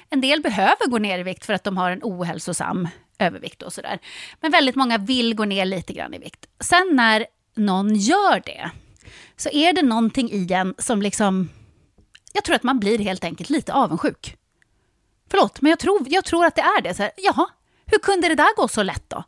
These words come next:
Liksom. Lite provocerad av det. Fan, se till att gå upp i vikt nu så att du inte bara provocerar mig så jävla mycket med att du kunde gå ner i vikt utan att ens försöka.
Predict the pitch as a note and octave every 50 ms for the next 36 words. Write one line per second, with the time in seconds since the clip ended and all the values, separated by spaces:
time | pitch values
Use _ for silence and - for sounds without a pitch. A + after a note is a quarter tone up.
0 | _ - - F3+ D#3+ - - - - - _ _ _ - - G4+ E4+ - - -
1 | - D4 D4 D4 F4 - - C#4+ D4+ F4+ G4+ F4 B3+ F3+ E3 D#3+ - - D#3+ -
2 | _ - - - - _ - - F#4 - G#4 - - - D4 D#4 F#4+ A4+ G4 G4
3 | F4+ - - E4 C#4 D#4 G#4+ - - - A#3+ A3 - B3+ A3+ - - A#3 B3 B3
4 | A#3 A3 - A3+ G3 A3+ - A3+ - - - C#4+ A#3+ C#4 - - B3+ C#4 F#4+ G#4+
5 | A4 G#4 F#4+ - - A3 F3+ B3 C#4 A#3+ F#3+ F3 F#3 G3 G#3+ F#3+ - - G#3 F#3+
6 | F#3 F3+ F#3 - - G3 - - G#3 G#3 G3+ G#3 A3 G3+ F#3+ F3+ F3+ F#3+ F3 F3+
7 | F3 - - - F#3 E3 - F#3 F3+ F#3+ F3 F3 E3+ - - A#3+ - F#4 F#4+ C4
8 | - - - -